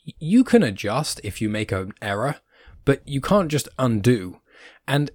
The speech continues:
so I would, if I wasn't me, and it's gonna make sense after this, but if I wasn't me, I would sound, I would say that sounds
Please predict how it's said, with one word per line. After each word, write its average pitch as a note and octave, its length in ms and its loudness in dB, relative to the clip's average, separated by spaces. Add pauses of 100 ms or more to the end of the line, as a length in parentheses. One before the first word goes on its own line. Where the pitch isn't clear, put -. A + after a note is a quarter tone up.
so D#3+ 320 4
I E3 160 4
would, F3+ 300 6 (800)
if C#3 120 -2
I F#3+ 120 6
wasn't E3 320 4
me, A2 280 -2
and G2+ 200 -8
it's A#2 160 -8
gonna A#2 160 2
make A2 180 -2
sense G#2 240 -2
after G2 260 0
this, F#2+ 140 -2
but - 180 -4
if - 200 2
I E3+ 80 8
wasn't D3+ 260 6
me, A#2+ 160 0
I G#2+ 160 -2
would A2 220 0
sound, A2+ 340 -2
I G#2 60 -8
would G#2+ 100 -4
say G#2+ 120 -2
that G#2+ 180 -6
sounds G2+ 400 -6